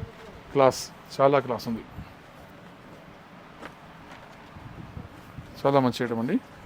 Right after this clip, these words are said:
ఎయిట్ థర్టీ ఫైవ్, ఎయిట్ థర్టీ ఫైవ్లో టెన్ పర్సెంట్ ఆఫ్. ఇలాంటి కావాలంటే చాలా దొరుకుతుంది మా దగ్గర, జంజం బజార్ త్రీ డాష్ ఫోర్,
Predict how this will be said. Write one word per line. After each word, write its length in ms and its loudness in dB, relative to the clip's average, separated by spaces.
ఎయిట్ 160 6
థర్టీ 240 6
ఫైవ్, 140 -6
ఎయిట్ 160 4
థర్టీ 200 6
ఫైవ్లో 220 6
టెన్ 140 0
పర్సెంట్ 260 -4
ఆఫ్. 80 -20
ఇలాంటి 200 4
కావాలంటే 260 4
చాలా 200 4
దొరుకుతుంది 340 4
మా 100 4
దగ్గర, 260 2
జంజం 300 0
బజార్ 240 4
త్రీ 160 -2
డాష్ 180 2
ఫోర్, 160 -2